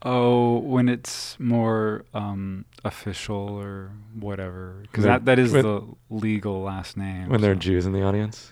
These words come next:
Speaker 1: Oh, no. Then I'd be using it all the
Speaker 2: <laughs>
Speaker 1: time.
Speaker 2: Yeah.
Speaker 1: Um, yeah, it's more of a spontaneous thing. If I d-,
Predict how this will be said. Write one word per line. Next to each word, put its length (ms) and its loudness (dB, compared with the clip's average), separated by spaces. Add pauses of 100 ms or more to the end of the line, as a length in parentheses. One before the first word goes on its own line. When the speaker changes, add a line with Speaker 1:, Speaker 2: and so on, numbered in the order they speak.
Speaker 1:
Oh, 280 -4
no. 220 0
Then 200 4
I'd 100 0
be 80 2
using 220 4
it 80 2
all 180 0
the 120 -4
Speaker 2:
<laughs> 120 0
Speaker 1:
time. 520 2
Speaker 2:
Yeah. 120 -4 (380)
Speaker 1:
Um, 520 2 (420)
yeah, 440 0
it's 200 -2
more 180 2
of 100 -2
a 60 0
spontaneous 760 -2
thing. 320 0
If 120 -2
I 80 4
d-, 80 -6